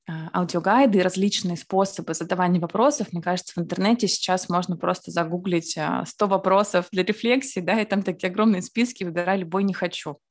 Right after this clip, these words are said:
Но есть такой очень простой инструмент, его очень часто используют психологи, когда предлагают какие-то письменные практики.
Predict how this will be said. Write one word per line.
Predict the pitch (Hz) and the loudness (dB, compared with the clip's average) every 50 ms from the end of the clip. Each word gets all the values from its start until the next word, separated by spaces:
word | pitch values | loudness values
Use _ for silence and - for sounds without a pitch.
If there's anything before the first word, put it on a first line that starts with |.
| _ - - - - - - - - - - - - | _ -20 -18 -18 -16 -16 -16 -16 -16 -18 -10 -2 2
Но | 190 226 | 4 6
есть | 254 214 220 220 220 - | 6 6 6 4 2 -2
такой | 202 190 - 180 | -6 -4 -2 -4
очень | - - | -4 -4
простой | - - 185 - - 196 180 | -4 -4 -4 -2 0 0 0
инструмент, | 170 - - 185 185 202 262 294 381 - | 0 -2 -2 0 2 2 2 2 4 2
его | 262 196 | 2 2
очень | 196 - - 185 | 2 2 0 0
часто | - 196 196 - - 175 | 0 -2 -2 -2 -6 -10
используют | - - 202 196 180 175 170 _ | -6 -2 -2 -2 -2 -2 -6 _
психологи, | - - - - - 208 247 262 214 | -12 -14 -8 -4 0 0 2 2 2
когда | - 185 170 - 180 | 0 0 0 0 -2
предлагают | - - 175 - 180 175 160 185 190 185 - | -2 -2 -4 -2 -2 0 0 0 0 0 -2
какие-то | - - - - 180 | -6 -12 -12 -12 -8
письменные | - - 269 - 285 254 233 214 | -4 -2 2 4 6 6 6 6
практики. | - 208 - 196 196 - - 185 - - - | 2 0 -2 -2 -4 -4 -6 -10 -8 -8 -10